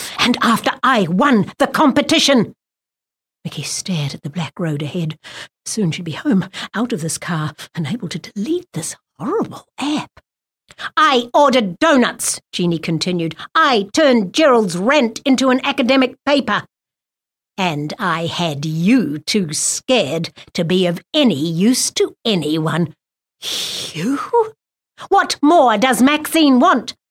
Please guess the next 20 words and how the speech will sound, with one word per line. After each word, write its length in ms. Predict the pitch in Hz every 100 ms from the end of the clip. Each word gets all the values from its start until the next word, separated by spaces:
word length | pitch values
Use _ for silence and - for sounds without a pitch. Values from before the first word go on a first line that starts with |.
| _
How 180 | 339 349
can 180 | 302 285
she 160 | 269
possibly 540 | 233 - 381 339 233 247 -
justify 580 | - 311 - 233 233 233 -
ending 420 | 311 240 233 226
me?" 320 | 339 262 - _ _ _ _ _ _ _ _ _ _ _ _ -
The 60 |
phone's 420 | 165 185 180 175 - -
clock 360 | 226 - - - _ -
ticked 360 | 277 277 -
over 400 | 226 202 160 139 - _ _ _ -
from 160 | 196
eleven 460 | 180 202 208 208 196
fifty-nine 920 | - 208 - 196 190 180 175 165 160 _
to 120 | - 160 -
twelve, 580 | - 180 160 147 151 _ _ _ _ _ _ -
and 120 | 311
Mickey 260 | 277 302 285
felt 520 | - - 381 294 190